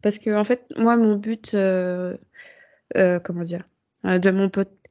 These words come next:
de mon podcast, c'est, euh, de partager, en fait, euh, différents profils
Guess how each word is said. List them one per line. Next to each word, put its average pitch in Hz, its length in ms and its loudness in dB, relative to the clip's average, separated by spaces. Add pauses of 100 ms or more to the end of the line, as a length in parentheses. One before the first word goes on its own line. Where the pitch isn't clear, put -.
(160)
de 202 160 2
mon 190 160 4
podcast, 196 600 0
c'est, 180 800 -2 (760)
euh, 180 300 6
de 180 140 0
partager, 202 560 2
en 208 100 0
fait, 214 280 -2
euh, 185 500 0 (360)
différents 196 560 2
profils 220 680 2